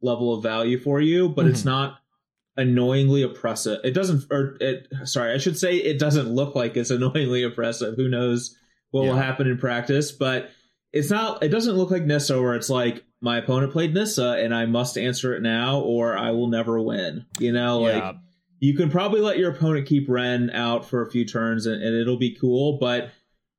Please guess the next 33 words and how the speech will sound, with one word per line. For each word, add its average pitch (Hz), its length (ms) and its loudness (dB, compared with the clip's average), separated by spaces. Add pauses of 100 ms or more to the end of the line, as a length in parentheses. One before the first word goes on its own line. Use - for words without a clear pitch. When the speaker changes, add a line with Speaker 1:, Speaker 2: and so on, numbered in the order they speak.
(240)
Speaker 1:
while 151 460 0
they 147 220 4
have 143 200 2
it 113 80 0
out 127 260 -2
there, 120 360 0
you 123 160 2
know, 117 100 0
like, 110 160 -2
they're 123 120 0
not 120 160 -2
gonna 120 80 0
be 123 80 0
missing 117 320 0
any 156 180 2
land 190 300 0
drops, 117 360 -2
which 123 160 -4
is 110 140 -6
nice 113 240 -2
for 117 140 -4
any 120 160 0
of 113 40 -4
these 120 140 -2
kind 113 220 -4
of, 117 80 -2
like, 123 160 -2
grindy 117 440 0
go 123 120 2
long 139 360 2
type 117 240 -2
decks. 104 360 -4
Like, 135 80 -2